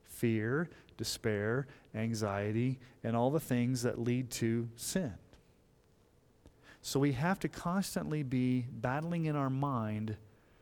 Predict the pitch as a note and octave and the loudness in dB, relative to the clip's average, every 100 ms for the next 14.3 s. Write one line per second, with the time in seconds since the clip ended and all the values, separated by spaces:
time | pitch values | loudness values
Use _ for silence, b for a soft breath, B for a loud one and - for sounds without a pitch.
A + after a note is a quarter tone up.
0 | b - A2+ - G2+ - - - - - | b -6 -4 0 -2 -4 -18 -20 -20 -20
1 | _ - - - _ - _ - - _ | _ -20 -20 -20 _ -20 _ -20 -20 _
2 | _ - - _ _ - - - b b | _ -20 -20 _ _ -20 -20 -20 b b
3 | b - - - - - - C3+ - D3+ | b -20 -20 -20 -20 -20 -4 -2 6 8
4 | C#3 C3 - - - - _ _ - - | 8 4 -4 -20 -20 -20 _ _ -16 -8
5 | - F3+ A3+ G#3 E3 D3 - C3 A#2 D3 | 4 6 6 6 6 4 2 0 6 6
6 | B2+ - F3 F#3 - A#2+ - A2+ G#2+ A#2+ | 4 4 4 4 2 0 2 -2 0 -4
7 | - B2+ A#2 A2+ - B B B B B | -2 -2 0 -2 -6 B B B B B
8 | - D#3+ F3 - D3+ C#3 B2+ - A#2+ - | 2 4 4 2 -2 0 0 0 -4 0
9 | D3+ C3+ - - E3 - G#2+ - - D3 | 2 2 -2 -2 -2 0 -4 -4 -2 -2
10 | D3+ C3 B2 B2 C#3 - - F#2+ - - | 0 -2 0 0 0 -4 -6 -8 -8 -20
11 | - _ _ _ _ _ _ _ _ _ | -20 _ _ _ _ _ _ _ _ _
12 | _ _ _ _ - b b b - D3+ | _ _ _ _ -20 b b b 0 2
13 | - F3 E3+ F#3+ F3 G3+ G3 G3 G3+ F#3 | 6 4 6 6 8 8 8 6 4 2
14 | G#2 F2 | 0 -4